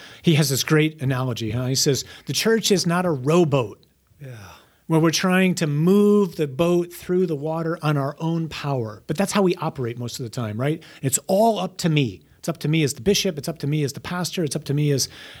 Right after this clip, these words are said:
Speaker 1: as the mom and the dad. It's up to me as whatever. Huh? We, this is all on me. He says, "No, no, no. The church is a sailboat where the Spirit fills the sails." With wind and moves it along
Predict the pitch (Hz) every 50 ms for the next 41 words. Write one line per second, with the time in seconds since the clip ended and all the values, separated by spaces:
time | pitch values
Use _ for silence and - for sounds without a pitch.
0 | - - 143 135 - - 131 135 151 165 170 170 175 151 135 135 170 170 175 170
1 | 160 143 - 170 147 - - 143 143 151 165 156 151 139 131 - - - - -
2 | _ - 120 143 170 175 180 175 139 120 110 120 147 156 143 151 151 - - 147
3 | 143 156 - 170 143 - - _ - 190 190 202 202 202 190 170 160 160 160 156
4 | 151 143 160 160 131 113 123 - - 165 147 165 170 175 185 185 180 180 170 135
5 | 131 - - - 208 196 - - 131 120 110 - - - - - 156 160 175 180
6 | 139 120 - - - - _ _ _ _ _ _ _ _ _ _ _ _ _ _
7 | _ _ _ _ _ _ _ _ _ _ _ _ _ - 131 127 135 - - -
8 | - - - - _ _ _ _ _ - 220 220 220 185 139 - - - - -
9 | - _ - - - - - 233 247 240 233 226 220 202 156 - - - - 143
10 | - - - 170 160 156 131 123 - - - - - - - - - _ _ _
11 | _ _ _ _ _ 147 143 139 - 143 147 156 151 127 104 110 117 120 - -
12 | _ _ - - - _ _ _ - 107 101 113 131 151 180 196 190 156 - 165
13 | 147 143 139 135 139 135 131 131 127 117 -